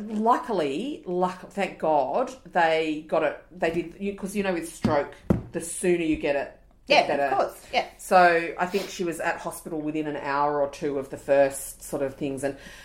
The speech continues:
Speaker 1: the only thing that's, it's really sort of affected is just her short-term memory. Like, she doesn't really remember much before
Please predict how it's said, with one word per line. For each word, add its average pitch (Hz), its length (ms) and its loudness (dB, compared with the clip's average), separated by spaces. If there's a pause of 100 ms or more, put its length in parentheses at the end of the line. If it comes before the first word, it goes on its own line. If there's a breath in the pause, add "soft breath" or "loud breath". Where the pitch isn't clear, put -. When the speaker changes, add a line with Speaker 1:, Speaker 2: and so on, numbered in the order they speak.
(260 loud breath)
Speaker 1:
the 185 200 4
only 190 180 6
thing 175 240 0
that's, - 360 -8
it's 151 220 -6
really 160 380 0
sort 151 180 -4
of 143 300 -2
affected 147 480 -4
is 139 240 -6
just - 160 -4
her 143 100 2
short-term 143 560 0
memory. 143 240 0
Like, 165 160 -6
she - 120 -8
doesn't 156 240 0
really 143 180 2
remember 131 340 0
much - 560 -6
before 139 500 -2